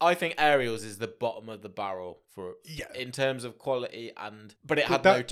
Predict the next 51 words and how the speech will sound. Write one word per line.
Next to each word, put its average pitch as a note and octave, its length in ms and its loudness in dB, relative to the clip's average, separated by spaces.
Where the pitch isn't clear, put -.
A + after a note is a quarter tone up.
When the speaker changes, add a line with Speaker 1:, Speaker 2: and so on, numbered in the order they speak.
Speaker 1:
no, D3+ 60 2
it D3+ 40 0
had D3 180 0
no C#3+ 120 0
charm. A#2 560 -4
Speaker 2:
That's D#3+ 240 4
a E3 60 0
film C#3+ 320 2
not C3+ 220 -2
made A#2 180 -2
by G#2+ 140 -4
filmmakers. G#2 500 -10
That's A2 180 -10
a A2+ 80 -6
film G#2+ 180 -8
made G2+ 160 -8
by G2 120 -6
people G2+ 240 -12
who F#2+ 60 -10
don't F#2 200 -12
know F2+ 100 -18
what E2+ 120 -20
they're F2 80 -18
doing. - 160 -12
Speaker 1:
<laughs> - 1040 -14
Speaker 2:
It F3+ 120 4
is. G#3 240 6
They D3 120 4
just, D3 280 -4
they're, C#3+ 160 4
there's C#3 240 -2
their C#3 100 2
first E3 340 6
ever B2 160 0
go, F#2 320 -10
and A2 100 -10
they A2 80 -2
have, B2+ 260 0
they've C3 160 0
probably D3 220 2
never B2 220 -2
seen A2 160 -10
a G2+ 40 -12
film G2+ 280 -10
before. D#2 360 -20
<laughs> F3+ 380 -2
But - 240 -6
things - 380 0
like D3+ 120 4
Hungerford E3 600 2
and C3+ 460 -4